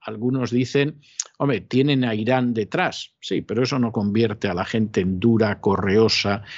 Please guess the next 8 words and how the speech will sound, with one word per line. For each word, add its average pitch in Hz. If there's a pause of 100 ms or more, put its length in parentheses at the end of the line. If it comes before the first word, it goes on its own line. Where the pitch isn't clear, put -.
(120)
y 104
todo 107
lo 98
demás. 135
Arabia 107
Saudí 113
tiene 107
detrás 208